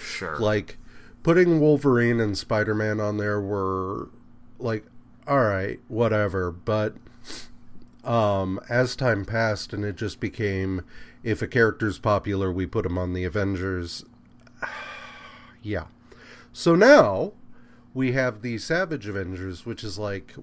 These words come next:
Speaker 2: Wolverine, Brother Voodoo, Venom, one or two other characters I don't remember. Uh, and Conan. Conan the Barbarian,
Speaker 1: Which,
Speaker 2: for God's sake.
Speaker 1: we talked about this when they announced the first,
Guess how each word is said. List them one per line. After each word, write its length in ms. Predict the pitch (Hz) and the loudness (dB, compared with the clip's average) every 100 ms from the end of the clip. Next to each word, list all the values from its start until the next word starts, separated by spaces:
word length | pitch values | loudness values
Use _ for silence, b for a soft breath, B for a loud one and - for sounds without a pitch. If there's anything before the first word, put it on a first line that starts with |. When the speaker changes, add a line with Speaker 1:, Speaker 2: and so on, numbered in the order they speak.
| 104 | -10
Speaker 2:
Wolverine, 1120 | 123 151 139 139 123 120 120 113 113 110 98 - - - - - - | -4 -4 -2 -2 -2 -2 -2 -4 -6 -8 -12 -20 -20 -20 -20 -20 -8
Brother 300 | 117 107 113 | -6 -4 -6
Voodoo, 800 | 90 107 104 98 104 101 95 92 | -6 -6 -6 -6 -8 -6 -6 -8
Venom, 880 | 80 101 101 101 98 98 95 92 92 b b b b b b b b b - - - - | -8 -6 -4 -4 -6 -4 -6 -6 -10 b b b b b b b b b -20 -20 -20 -8
one 160 | 117 127 | -4 -2
or 80 | |
two 200 | 117 123 | -2 -2
other 180 | 113 104 | -2 -4
characters 540 | 104 113 107 - 101 95 | -4 -6 -6 -6 -8 -6
I 60 | |
don't 280 | 95 98 - | -6 -8 -10
remember. 760 | 104 95 95 95 92 92 92 95 B B B - - | -10 -8 -6 -6 -6 -6 -6 -10 B B B -20 -12
Uh, 500 | 98 98 92 98 104 - | -6 -4 -4 -4 -6 -8
and 380 | 113 113 110 - | -4 -4 -4 -6
Conan. 720 | - 175 160 139 87 82 95 - B B B B - | 4 6 8 8 4 -2 -10 -20 B B B B -20
Conan 800 | - 139 156 175 170 156 156 156 127 | -6 4 6 6 4 2 0 -4 -4
the 120 | 120 | -6
Barbarian, 1080 | 98 113 113 104 101 107 107 98 87 82 87 - - | -2 0 0 -2 -2 0 0 -2 -4 -8 -14 -20 -14
Speaker 1:
Which, 240 | 143 151 98 | -4 -4 -2
Speaker 2:
for 60 | |
God's 260 | 92 87 76 | -4 -4 -8
sake. 200 | 107 90 | -10 -10
Speaker 1:
we 220 | 113 151 | -6 -6
talked 400 | 196 156 139 127 | -4 4 4 4
about 340 | 104 90 90 85 | 0 -2 -2 -4
this 520 | 87 85 82 - - | -6 -6 -6 -6 -8
when 380 | 101 98 95 95 | -10 -8 -8 -6
they 180 | 92 92 | -4 -4
announced 440 | 92 101 104 - | -4 -4 -4 -6
the 80 | 101 | -10
first, 400 | 92 98 90 - | -8 -6 -6 -8